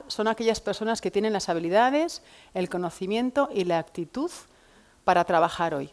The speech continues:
Y los no hub son aquellos que no lo tienen.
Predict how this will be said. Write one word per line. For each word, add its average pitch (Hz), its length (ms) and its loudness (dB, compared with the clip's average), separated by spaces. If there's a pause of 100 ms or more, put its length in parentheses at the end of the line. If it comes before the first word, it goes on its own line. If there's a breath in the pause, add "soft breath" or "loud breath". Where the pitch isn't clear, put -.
Y 220 160 -2
los 185 180 2
no 233 120 0
hub 277 280 -4 (240)
son 185 220 -4
aquellos 180 400 -2
que 180 100 -2
no 165 60 -2
lo 165 120 -4
tienen. 156 500 -12